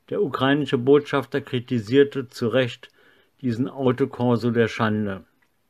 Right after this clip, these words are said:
Und was tat die regierende Bürgermeisterin Franziska Giffey?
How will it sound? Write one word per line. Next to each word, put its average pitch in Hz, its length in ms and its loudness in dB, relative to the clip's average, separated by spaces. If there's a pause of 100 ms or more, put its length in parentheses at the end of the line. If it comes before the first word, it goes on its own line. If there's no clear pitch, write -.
(460)
Und 123 120 0
was 120 160 0
tat 123 280 -2
die 151 60 -2
regierende 135 460 2
Bürgermeisterin 135 840 0
Franziska 120 540 -6
Giffey? 139 460 -6